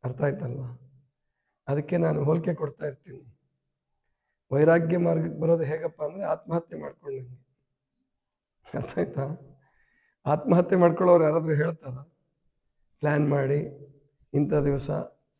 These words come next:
ಹೀಗೆ ನಾನು ಆತ್ಮಹತ್ಯೆ ಮಾಡ್ಕೊಳ್ತೀನಿ, ಬಂದ್ ನೋಡಿ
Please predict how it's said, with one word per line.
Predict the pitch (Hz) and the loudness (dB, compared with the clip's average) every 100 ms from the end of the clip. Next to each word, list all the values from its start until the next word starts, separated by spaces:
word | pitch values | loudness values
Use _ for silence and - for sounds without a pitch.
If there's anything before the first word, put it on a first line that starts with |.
| _ _ _ | _ _ _
ಹೀಗೆ | _ 143 143 139 147 156 - - - _ _ _ - | _ 4 4 4 0 0 -6 -20 -20 _ _ _ -6
ನಾನು | 143 143 | -2 0
ಆತ್ಮಹತ್ಯೆ | 143 - 147 147 147 | -2 -2 -2 -2 -2
ಮಾಡ್ಕೊಳ್ತೀನಿ, | 143 143 143 131 143 151 | -2 -4 -6 -6 -4 -2
ಬಂದ್ | 139 147 151 | 2 2 4
ನೋಡಿ | 143 143 143 143 196 | 2 2 0 0 -4